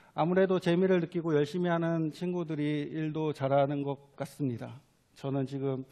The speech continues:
일단 요거는 월드 랭킹을 자랑하려고 가져온 사진이고요. 그림은 저희가 서비스하고 있는 태국, 일본, 대만, 시-, 중국,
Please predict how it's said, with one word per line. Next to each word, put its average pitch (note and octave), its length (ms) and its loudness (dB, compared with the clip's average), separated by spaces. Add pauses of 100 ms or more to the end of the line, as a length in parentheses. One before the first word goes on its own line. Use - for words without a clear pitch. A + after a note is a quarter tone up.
(140)
일단 C#3 220 -6
요거는 C3+ 380 -4 (180)
월드 D3+ 240 -4
랭킹을 C#3 460 -2
자랑하려고 C3+ 460 -2
가져온 B2+ 260 -6
사진이고요. B2 640 -8 (2250)
그림은 A#3+ 380 4
저희가 F#3+ 320 6
서비스하고 A#3 560 2
있는 G3+ 400 4
태국, A#3 360 2
일본, G3 340 4
대만, D#3+ 360 4
시-, F#3+ 240 -6
중국, F3 600 0